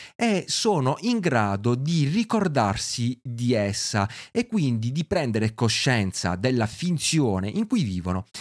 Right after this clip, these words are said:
e attraverso delle pratiche poi liberarsi e poter ascendere alla loro morte, se non prima,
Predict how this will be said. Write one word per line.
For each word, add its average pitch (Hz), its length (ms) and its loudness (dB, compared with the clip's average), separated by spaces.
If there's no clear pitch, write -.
e 196 220 2
attraverso 170 680 0
delle 110 380 2
pratiche 156 760 0
poi 127 240 2
liberarsi 175 920 0
e 220 80 0
poter 104 600 -2
ascendere 92 920 -2
alla 92 300 -2
loro 101 580 2
morte, 113 540 0
se 143 160 0
non 220 240 0
prima, 92 420 -2